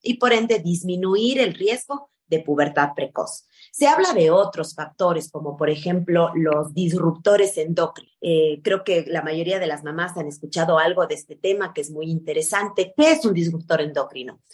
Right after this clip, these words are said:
Cualquier sustancia externa que puede estar muchas veces en los alimentos, en los cosméticos, en las, en las cosas que ocupamos para limpiar. El momento en el que entran en contacto con nuestro cuerpo,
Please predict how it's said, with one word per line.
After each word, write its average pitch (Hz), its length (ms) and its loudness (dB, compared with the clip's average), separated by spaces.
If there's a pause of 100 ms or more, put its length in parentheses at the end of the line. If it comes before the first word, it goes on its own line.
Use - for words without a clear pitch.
(240)
Cualquier 240 400 4
sustancia 226 800 2
externa 196 800 0 (300)
que 180 120 2
puede 208 260 4
estar 196 320 0
muchas 190 260 -4
veces 175 320 -4
en 143 140 -4
los 139 180 -8
alimentos, 165 800 2
en 143 140 -2
los 135 180 -6
cosméticos, 151 1000 2 (100)
en 143 200 0
las, 139 480 0
en 151 160 -4
las 147 120 -4
cosas 175 240 0
que - 80 -2
ocupamos 165 420 0
para 139 240 -2
limpiar. 147 600 0 (440)
El 202 140 4
momento 233 320 2
en 311 80 -2
el 285 140 -6
que 190 80 0
entran 202 320 -2
en 147 160 -6
contacto 180 580 -2
con 151 160 -4
nuestro 143 380 -8
cuerpo, 175 600 2